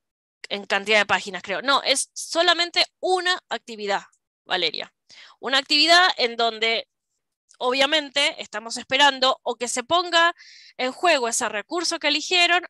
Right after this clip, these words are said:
o que se ponga en juego el, el contenido educativo propiamente y el desarrollo de esa actividad.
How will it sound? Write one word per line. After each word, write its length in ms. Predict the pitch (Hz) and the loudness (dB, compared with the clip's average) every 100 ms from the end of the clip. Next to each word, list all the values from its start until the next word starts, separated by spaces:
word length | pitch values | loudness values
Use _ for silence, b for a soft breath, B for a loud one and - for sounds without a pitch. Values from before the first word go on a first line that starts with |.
| - | -8
o 120 | 214 | -8
que 160 | - | -6
se 160 | 208 202 | -6 -4
ponga 320 | 220 262 285 | -2 -2 -2
en 60 | 285 | -6
juego 380 | 320 302 311 - | -2 0 0 -4
el, 180 | 220 196 _ | -6 -10 _
el 380 | - 190 190 190 | -14 -12 -12 -12
contenido 720 | - 185 185 202 247 320 302 | -12 -12 -6 -4 -2 0 0
educativo 720 | 277 247 226 277 285 277 294 B B B _ | 0 -2 -4 -2 -2 0 -2 B B B _
propiamente 960 | 254 247 247 262 302 302 277 294 339 - _ | 0 0 0 2 2 0 0 0 0 -2 _
y 100 | 202 | -6
el 100 | 202 | -4
desarrollo 520 | 196 190 220 311 269 | -4 -2 0 0 0
de 60 | 208 | -4
esa 160 | - 180 | -4 -8
actividad. 500 | - 196 185 165 | -10 -12 -8 -8